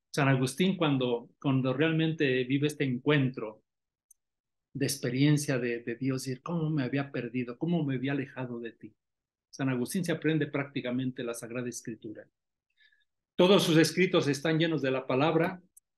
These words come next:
El padre Enrique Guiarte suele decir, "Si se perdiesen todas las Biblias y solo quedase la obra de San Agustín, podría recuperar más de la mitad". Entonces ya está un setenta por ciento de la,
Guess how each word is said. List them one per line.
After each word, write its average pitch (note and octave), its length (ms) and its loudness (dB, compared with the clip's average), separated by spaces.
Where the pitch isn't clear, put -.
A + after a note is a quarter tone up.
El A#2+ 220 -4
padre C#3 260 2
Enrique C3+ 320 2
Guiarte B2+ 380 0
suele C3 260 -2
decir, B2 420 -2
"Si C3 200 -8
se D3 140 -2
perdiesen D#3 580 4
todas F#3+ 240 4
las E3 160 2
Biblias E3+ 500 0
y D#3 60 -4
solo F3 260 4
quedase D#3 320 2
la C#3+ 80 2
obra D3+ 180 2
de C3+ 60 -2
San C3 160 -6
Agustín, C#3+ 480 -4
podría D3+ 240 0
recuperar C#3 560 -4
más C#3 180 -2
de C#3+ 60 -4
la B2+ 140 -4
mitad". A#2+ 420 -8
Entonces C#3 220 -2
ya C#3+ 60 0
está C3 220 -4
un C#3 120 -2
setenta C3+ 420 -4
por - 140 -12
ciento C#3 320 -4
de B2 100 -4
la, A2 260 -12